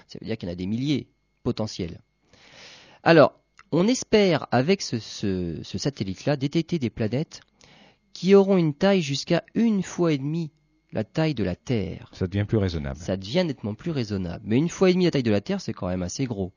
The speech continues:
Speaker 1: Nous, on fait à peu près douze mille kilomètres. Une fois et demie la taille, ça fait dix-huit mille kilomètres de diamètre. C'est quand même as-, assez gros. Mais ce sera quand même le record.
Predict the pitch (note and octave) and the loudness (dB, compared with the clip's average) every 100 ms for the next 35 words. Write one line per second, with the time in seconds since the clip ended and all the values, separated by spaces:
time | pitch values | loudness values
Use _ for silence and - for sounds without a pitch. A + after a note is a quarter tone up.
0 | _ _ _ F#2+ G2 F#2 - G#2 F#2+ E2 | _ _ _ -8 -6 -6 -6 -4 -2 -2
1 | D2 E2+ - F#2 G2 F#2+ F#2 F2 F2+ E2 | -6 -8 -6 -6 -8 -8 -10 -10 -10 -6
2 | F#2 D#3 F#3 - E2 F#2 G2+ - F#2 F2+ | -2 -2 -2 -4 -6 -6 -8 -6 -6 -4
3 | F#2+ E2+ F2 - C#3+ D#3 - D#2+ - G2 | -6 -6 -8 -6 -4 -4 -8 -10 -10 -10
4 | F#2+ G2 F#2+ G#2+ F#2+ F#2+ F#2 F2 F2 C3 | -8 -8 -8 -8 -8 -6 -8 -8 -6 -6
5 | - - - - _ - - G#2+ B2 D3 | -6 -14 -20 -20 _ -14 -10 -2 2 4
6 | F#3+ - _ _ - F3 - - - - | 2 -2 _ _ -20 -20 -16 -14 -14 -10
7 | - B2 C#3+ - F2+ - _ _ - - | -6 -4 -4 -4 -10 -16 _ _ -20 -20
8 | - - - _ A2+ A2 G3 - - - | -20 -20 -20 _ 0 4 4 2 -6 -8
9 | A#2+ - D3 A#2+ D#3 C3+ B2+ G#2+ - F2 | -4 -2 0 0 0 0 0 -2 -4 -10
10 | - | -12